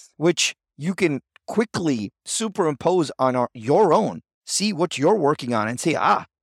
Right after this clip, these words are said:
there's a delta, there's an opportunity, there is a way for me to do better there."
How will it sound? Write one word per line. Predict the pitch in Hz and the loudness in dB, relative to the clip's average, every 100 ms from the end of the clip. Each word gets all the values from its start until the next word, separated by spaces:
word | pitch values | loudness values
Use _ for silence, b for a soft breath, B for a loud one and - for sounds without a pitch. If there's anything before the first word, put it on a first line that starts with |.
| _ | _
there's | 123 214 | 0 0
a | 196 | 2
delta, | 123 143 - 95 | 2 2 2 -2
there's | 139 160 | 0 0
an | 131 | 0
opportunity, | 113 - 147 127 90 | -2 -4 -8 -6 -6
there | 92 156 175 | 0 2 2
is | 156 120 | 0 -2
a | 110 | -2
way | 151 | -2
for | 131 117 | -4 -4
me | 113 240 165 - B B B | -2 0 0 -4 B B B
to | 147 | -6
do | 120 208 | -4 -2
better | 165 92 85 | 0 -2 -4
there." | 69 | -8